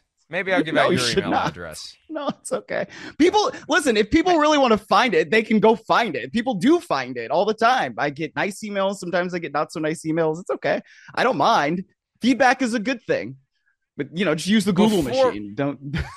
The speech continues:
Speaker 1: No, I can make it easier for people. I mean, people enjoy efficiency. I, I don't even know what your email address is. I know what your phone
Speaker 2: I know.
Speaker 1: number is. I know that.
Speaker 2: Okay.
Speaker 1: I don't even know what
Speaker 2: No,
Speaker 1: your
Speaker 2: you
Speaker 1: phone
Speaker 2: don't.
Speaker 1: number
Speaker 2: You
Speaker 1: is.
Speaker 2: can look at,
Speaker 1: All
Speaker 2: yeah,
Speaker 1: I
Speaker 2: you
Speaker 1: know
Speaker 2: can just
Speaker 1: is,
Speaker 2: look at your phone.
Speaker 1: all I know
Speaker 2: Right.
Speaker 1: is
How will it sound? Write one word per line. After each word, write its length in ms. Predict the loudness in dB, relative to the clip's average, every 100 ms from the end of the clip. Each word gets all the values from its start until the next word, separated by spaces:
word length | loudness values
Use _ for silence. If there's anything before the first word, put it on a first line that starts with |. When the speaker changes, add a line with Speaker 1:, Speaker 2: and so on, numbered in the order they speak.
| -20 -20 _ _ _ -20 -20 _ _ _ _ _ _ _ _ -14
Speaker 1:
No, 200 | -4 -2
I 180 | 0
can 160 | -2 -6
make 160 | -6 -6
it 80 |
easier 240 | -8 -8 -10
for 140 | -10
people. 360 | -10 -10 -10 -10
I 60 |
mean, 260 | -8 -8 -10 -12
people 300 | -14 -12 -12
enjoy 300 | -10 -8 -8
efficiency. 680 | -8 -12 -12 -12 -10 -6
I, 200 | -4 -2 -2
I 40 |
don't 100 | -2
even 120 | -4
know 80 | -6
what 100 | -6
your 100 | -8
email 200 | -6 -4
address 400 | -2 -4 -6 -8
is. 220 | -8 -8 -8
I 80 | -6
know 100 | -6
what 100 | -10
your 60 |
phone 220 | -8 -4
Speaker 2:
I 40 | 0
know. 140 | 0
Speaker 1:
number 200 | -2 -4
is. 340 | -8 -10 -12 -12
I 80 | -8
know 160 | -4 -2
that. 340 | 2 2 2
Speaker 2:
Okay. 240 | -2 -4 2
Speaker 1:
I 20 |
don't 160 | 2 2
even 120 | 2
know 60 |
what 60 | 2
Speaker 2:
No, 40 | 4
Speaker 1:
your 80 | 4
Speaker 2:
you 60 |
Speaker 1:
phone 140 | 4 4
Speaker 2:
don't. 160 | 2
Speaker 1:
number 140 | 4 2
Speaker 2:
You 60 |
Speaker 1:
is. 120 | 0
Speaker 2:
can 80 | 0
look 160 | -2 0
at, 60 | 4
Speaker 1:
All 100 | 6
Speaker 2:
yeah, 120 | 6
Speaker 1:
I 40 |
Speaker 2:
you 80 | 6
Speaker 1:
know 60 | 6
Speaker 2:
can 80 |
just 100 | 6
Speaker 1:
is, 60 | 4
Speaker 2:
look 120 | 2
at 60 | 0
your 120 | -2
phone. 300 | 0 4 8
Speaker 1:
all 180 | 8 8
I 100 | 6
know 220 | 6 6
Speaker 2:
Right. 140 | 6 4
Speaker 1:
is 220 | 0